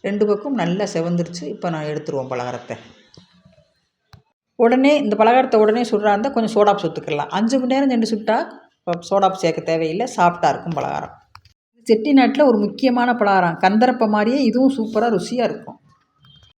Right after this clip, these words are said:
ஃப்ரிட்ஜில் வைக்காமலே மூணு நாளைக்கு வெளியே வச்சு ஒவ்வொன்றா சாப்பிடுவோம். இருக்கு, இருக்கு, இது ரொம்ப சாஃப்டா சூப்பரா இருக்கும். மாவையும் வச்சிருந்து வந்துருச்சு, கொஞ்சம் கொஞ்சமா ஊத்தலாம். இப்ப பலகாரம் ரெடி ஆயிருச்சு.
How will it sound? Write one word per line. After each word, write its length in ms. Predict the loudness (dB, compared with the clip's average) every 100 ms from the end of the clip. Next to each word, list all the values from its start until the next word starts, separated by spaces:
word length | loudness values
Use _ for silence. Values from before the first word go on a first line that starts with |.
| _ _ _
ஃப்ரிட்ஜில் 360 | -4 0 4 4
வைக்காமலே 680 | 2 2 2 2 4 2 2 -8 -8
மூணு 200 | -2 0
நாளைக்கு 320 | 2 2 2 2
வெளியே 240 | 4 4
வச்சு 320 | 2 2 2
ஒவ்வொன்றா 300 | 2 2 -2 -2
சாப்பிடுவோம். 300 | 0 -2 -2
இருக்கு, 360 | 0 0 2 2
இருக்கு, 260 | 2 2 0
இது 140 | 0
ரொம்ப 280 | 0 -2 -2 2
சாஃப்டா 360 | 2 2 -2 -4
சூப்பரா 360 | -6 -4 2 2
இருக்கும். 320 | 0 -6 -18 _ _ _ _ _ _ _ _ _ 2
மாவையும் 500 | 4 6 4 4 2
வச்சிருந்து 380 | 2 2 2 2
வந்துருச்சு, 320 | 2 0 0
கொஞ்சம் 220 | 0 2
கொஞ்சமா 160 | 2 0
ஊத்தலாம். 420 | 2 0 0 -4 -18 _ -20 -20 _ -16 -16 -16 _
இப்ப 120 | -14 0
பலகாரம் 380 | 2 2 2 2
ரெடி 240 | 2 2
ஆயிருச்சு. 460 | 2 2 0 -6